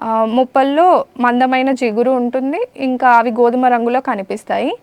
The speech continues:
ఆ, చర్మం పైన వేలితో గట్టిగా నొక్కితే ఆ గుర్తు అలాగే ఉండిపోతుంది. కాబట్టి ర-, రైతులు పట్టుబడి చేసే సమయంలో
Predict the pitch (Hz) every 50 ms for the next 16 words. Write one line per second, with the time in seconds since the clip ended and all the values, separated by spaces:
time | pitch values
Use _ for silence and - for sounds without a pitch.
0 | _ _ _ _ _ _ _ - - 233 220 220 - - 294 247 254 277 285 285
1 | 269 285 269 277 302 302 254 240 214 233 262 247 294 277 226 226 214 214 - 247
2 | 262 262 262 254 220 208 - - 247 254 320 349 370 294 - - 247 240 240 226
3 | 220 208 - - - - 208 214 247 254 240 247 - 320 277 240 226 214 214 220
4 | 277 294 262 214 190 196 190 - 190 190 190 196 196 202 226 311 466 - _ _
5 | - - - 262 247 233 233 247 240 - 330 349 302 - - - 262 233 269 226
6 | 233 247 247 - 277 294 339 339 311 269 - 262 226 220 262 240 254 269 269 262
7 | - 233 214 240 247 220 - 233 202 202 208 202 202 202 202 208 254 339 480